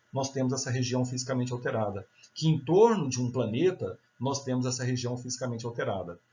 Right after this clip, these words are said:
Em torno de uma lua, a mesma coisa. O fato é que você não observa a força gravitacional que eu citei agora há pouco,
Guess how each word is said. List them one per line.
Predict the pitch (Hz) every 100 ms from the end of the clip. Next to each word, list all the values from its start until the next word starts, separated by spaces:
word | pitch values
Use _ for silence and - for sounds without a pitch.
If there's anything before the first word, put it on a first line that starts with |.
| _ _ -
Em | 127 127
torno | 160 226 220
de | 156
uma | 156
lua, | 113 139 208 - - - -
a |
mesma | 127 127 139 156
coisa. | 113 92 - - _ _ _ -
O |
fato | 156 196 226 240
é | 233
que | - 160 120 - _ _ _ _ _ _ _
você | - 156 233
não | 254 254
observa | 247 - 160 131 107 113
a |
força | 117 - 190 202
gravitacional | 165 165 151 - 131 110 92 - _ _ _ _ _ _ -
que |
eu | 110
citei | 113 110 151
agora | 180 185
há | 190
pouco, | - 110 -